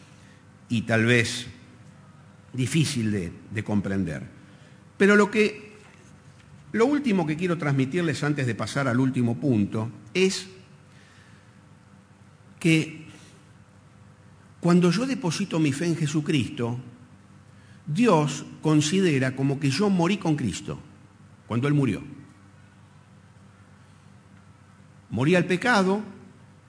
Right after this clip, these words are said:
Y Dios considera como que yo pagué por una deuda que en realidad pagó Jesucristo, pero Dios considera como que el que morí yo fui yo. Y cuando yo tengo fe en Jesucristo, Dios considera también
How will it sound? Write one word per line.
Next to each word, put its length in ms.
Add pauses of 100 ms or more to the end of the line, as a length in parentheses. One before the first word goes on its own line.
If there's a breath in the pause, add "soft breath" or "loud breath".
(1080)
Y 120
Dios 180
considera 480
como 240
que 140
yo 200
pagué 340
por 220
una 200
deuda 320
que 80
en 60
realidad 180
pagó 200
Jesucristo, 600
pero 140
Dios 120
considera 340
como 200
que 80
el 60
que 80
morí 200
yo 140
fui 180
yo. 220 (1200 loud breath)
Y 80
cuando 280
yo 160
tengo 260
fe 120
en 80
Jesucristo, 840 (760 loud breath)
Dios 300
considera 580
también 680